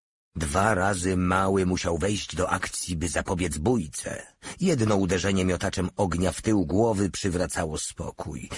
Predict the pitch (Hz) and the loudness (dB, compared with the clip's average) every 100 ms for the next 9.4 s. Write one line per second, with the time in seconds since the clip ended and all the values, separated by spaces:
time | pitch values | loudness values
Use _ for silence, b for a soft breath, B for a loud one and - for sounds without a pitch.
0 | B 92 87 76 80 107 - 107 110 95 | B -2 -2 -2 -2 -2 0 0 0 0
1 | 117 123 - 101 101 95 - 92 - - | -2 -2 -2 -4 -2 -4 -4 -6 -6 -2
2 | 135 117 107 - 110 85 73 69 73 - | 0 2 0 0 -2 -4 -8 -8 -8 -8
3 | B B 101 113 123 123 107 107 107 104 | B B -2 0 2 2 4 4 4 2
4 | 87 123 131 127 123 120 101 107 104 101 | 0 0 0 -2 0 0 2 2 2 2
5 | 107 95 - 139 143 98 98 98 92 131 | 2 2 0 -2 0 0 0 0 0 0
6 | 123 101 101 95 95 123 131 131 127 - | 0 0 0 2 4 2 2 -2 -2 -8
7 | - - 113 - - 147 143 113 127 120 | -10 -2 -2 -2 -4 -2 0 0 0 2
8 | 120 120 120 - 107 104 107 - 95 82 | 2 2 0 0 0 2 0 -2 -4 -2
9 | 95 - 104 | -6 0 0